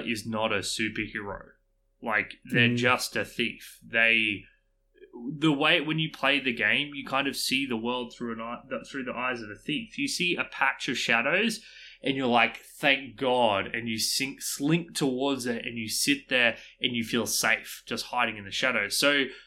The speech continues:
Speaker 1: you're very, very, very good at being sneaky and picking locks and hiding in shadows, but you never want to get into a <laughs> one-on-one fight with a single guard because you're vulnerable.
Speaker 2: Yeah.
Speaker 1: And it's kind of interesting that a game that has ma-,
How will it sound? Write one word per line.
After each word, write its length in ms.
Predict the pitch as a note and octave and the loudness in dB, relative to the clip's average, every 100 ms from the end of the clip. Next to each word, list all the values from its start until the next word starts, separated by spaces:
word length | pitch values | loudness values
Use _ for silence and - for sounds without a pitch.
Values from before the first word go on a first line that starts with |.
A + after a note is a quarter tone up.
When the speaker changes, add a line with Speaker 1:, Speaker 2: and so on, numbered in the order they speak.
| _ _ - | _ _ -8
Speaker 1:
you're 300 | C#3+ D#3 B2+ | 2 2 4
very, 340 | D3+ F#3+ F3+ | 4 6 6
very, 320 | C3 D3 C#3+ | 6 2 2
very 280 | B2+ C3 B2+ | 2 2 2
good 440 | A2+ C3+ B2+ A#2+ - | 0 0 2 0 -2
at 180 | B2 - | -4 -2
being 280 | B2+ A#2 A2 | 0 0 -2
sneaky 800 | - - B2+ B2 - C3+ A#2+ A#2+ | -6 -4 -6 -6 -6 -6 -4 -6
and 140 | A2+ G#2 | -6 -8
picking 360 | B2 - A#2 | -12 -8 -10
locks 540 | A2 A2+ A#2+ - - - | -4 -4 -4 -6 -10 -8
and 120 | A2+ | -10
hiding 340 | - A#2+ A#2+ G#2+ | -4 0 0 -2
in 80 | G2 | -6
shadows, 680 | - B2 A#2 G2 G#2 - - - - - | 0 2 2 0 -2 -6 -12 -20 -18 0
but 200 | C#3+ C#3+ | 2 2
you 200 | C#3 C#3 | -4 -2
never 280 | C#3+ E3+ F#3 | 2 4 4
want 280 | C3 C3+ C3+ | 2 0 -2
to 100 | A#2+ | -2
get 200 | B2+ B2+ | 0 -2
into 300 | B2 - B2+ | -4 -2 0
a 100 | A2+ | 0
<laughs> 40 | A2 | 2
one-on-one 640 | - F3+ C#3+ B2 D#3 C#3 | 4 4 4 2 0 0
fight 380 | - B2+ B2 - | 0 0 0 -6
with 180 | C3 B2+ | -8 -4
a 60 | |
single 360 | A#2 B2+ A2+ A2 | -4 -4 -4 -6
guard 360 | A#2+ C3+ A2 - | -2 0 -2 -4
because 220 | A#2 A2 | -6 -4
you're 100 | G#2 | -2
vulnerable. 340 | B2 C3 C#3 | 0 2 4
Speaker 2:
Yeah. 240 | G2+ C3 B2 - - _ - - | 6 6 2 -6 -20 _ -16 -2
Speaker 1:
And 100 | C#3+ | 0
it's 140 | D#3 - | 0 -2
kind 260 | - E3+ D#3 | 2 2 2
of 200 | B2 - - | 0 -6 -4
interesting 840 | E3 E3+ - E3 - D3 C3 A#2+ A2 | -2 -2 0 2 2 0 -4 -6 -4
that 240 | A#2+ A#2 - _ _ _ _ C3 | 0 0 -2 _ _ _ _ 0
a 140 | C#3 | 0
game 520 | C3+ C#3 D3+ D#3 C#3 A#2+ | 2 2 2 0 -4 -4
that 140 | B2+ | -2
has 160 | A#2+ A#2 | -2 -6
ma-, 120 | C3 | -8